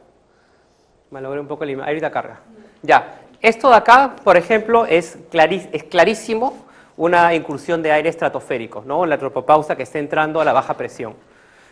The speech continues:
¿no? Y cuando tenemos este tipo de configuración que tenemos colores verdes azulados en la periferia y un rojo muy marcado en el centro,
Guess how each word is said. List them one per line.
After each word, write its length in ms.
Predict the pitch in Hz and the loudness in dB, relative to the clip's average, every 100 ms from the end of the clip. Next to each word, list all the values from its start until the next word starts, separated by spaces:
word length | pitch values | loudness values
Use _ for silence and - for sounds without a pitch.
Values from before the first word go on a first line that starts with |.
| _ | _
¿no? 180 | 165 202 | -2 0
Y 80 | |
cuando 280 | 180 165 143 | 0 0 0
tenemos 500 | 151 143 190 214 - | -4 -4 -2 -4 -6
este 320 | - 170 - 175 | -6 -6 -6 -10
tipo 280 | 185 190 | -4 2
de 100 | 190 | 2
configuración 640 | 170 143 151 127 127 170 175 | 2 -2 -4 -4 -4 -4 -2
que 80 | 165 | -2
tenemos 260 | 147 160 | -2 -4
colores 580 | 165 147 156 165 160 - - - - - | -4 0 4 4 2 -4 -20 -20 -20 -2
verdes 280 | 151 170 | 2 2
azulados 440 | 175 - 147 160 165 | -2 -6 2 2 2
en 60 | |
la 100 | 147 | -2
periferia 480 | 139 123 - 165 151 | -4 -8 -4 -2 0
y 80 | 135 | -2
un 100 | 139 | -4
rojo 320 | 139 160 165 | 2 2 2
muy 220 | 143 156 | -4 -2
marcado 400 | 165 156 175 160 | 0 2 6 6
en 80 | 160 | 6
el 100 | 139 | -2
centro, 540 | - 151 139 147 175 | 0 -2 0 -6 -8